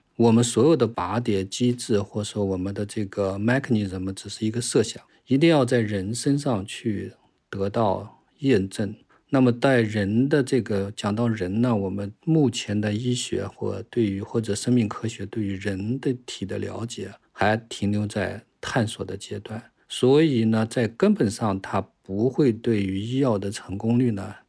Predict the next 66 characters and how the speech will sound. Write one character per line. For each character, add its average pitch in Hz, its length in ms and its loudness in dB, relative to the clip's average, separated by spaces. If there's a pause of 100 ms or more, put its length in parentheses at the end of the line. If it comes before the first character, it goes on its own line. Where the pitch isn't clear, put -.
(100)
在 113 160 4
临 101 240 4
床 139 240 2
阶 104 200 0
段 98 340 -4
提-， - 160 -16 (100)
得 95 140 0
到 101 220 -2
提 - 260 -10
升， - 260 -10 (220)
但 160 180 4
是 147 120 0
它 165 180 0
可 - 220 -2
以 151 180 2
缩 165 260 2
短 104 280 2
临 98 200 -2
床 127 240 -4
研 107 200 0
发 123 180 0
的 117 140 -2
这 113 220 -4
个 101 380 -6 (120)
进 175 200 4
程。 98 360 -4 (160)
举 107 160 -2
例 120 160 6
说， 117 260 4
我 107 100 2
们 98 160 0
原 104 160 0
来 110 140 2
一 107 100 -2
个 110 120 -4
临 101 160 0
床 104 200 -4
实 - 220 -6
验 104 320 0
可 - 180 -10
能 98 160 -2
需 104 220 -4
要 98 500 -2 (100)
五 101 120 0
到 107 380 4
七 - 260 -2
年 95 300 2
吧， 92 180 -6 (400)
那 135 100 4
么 131 120 6
加 151 260 4
入 156 120 6
Chat 139 300 0
G 131 160 -2
P 135 140 2
T， 123 220 -2
它 135 180 -2
会 127 120 2
把 120 160 0
流 107 240 2
程 135 180 2
性 113 140 -4
的 98 100 -4
东 101 240 -4
西 - 180 -10
会 101 460 -6